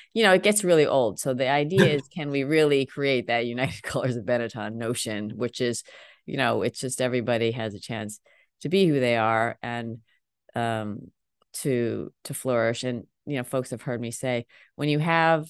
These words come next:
Speaker 1: a diversity in the broadest sense of people, pla-, places, ideas, and experiences, when you have that, it takes a higher, uh, relationship capability of each individual.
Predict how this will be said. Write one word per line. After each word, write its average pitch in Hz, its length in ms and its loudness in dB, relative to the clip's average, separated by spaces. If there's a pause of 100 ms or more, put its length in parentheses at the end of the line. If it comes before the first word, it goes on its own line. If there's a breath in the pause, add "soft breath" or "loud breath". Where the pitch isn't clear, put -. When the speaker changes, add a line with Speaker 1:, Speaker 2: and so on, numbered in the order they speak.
(120)
Speaker 1:
a 139 120 -2
diversity 120 720 -2
in 117 120 -6
the 120 80 -4
broadest 113 440 0
sense 92 260 -8
of 104 100 -10
people, 104 500 -8 (300 soft breath)
pla-, 104 240 -2 (100)
places, 101 480 -2
ideas, 101 400 -2
and 95 100 -6
experiences, 104 720 -4 (320 loud breath)
when 139 120 2
you 147 100 4
have 196 260 4
that, 143 140 4
it - 140 0
takes 214 360 0
a 165 80 0
higher, 156 720 2 (680)
uh, 131 160 -4
relationship 131 640 -2
capability 127 1080 -2 (120)
of 131 140 -2
each 131 220 -2
individual. 123 800 0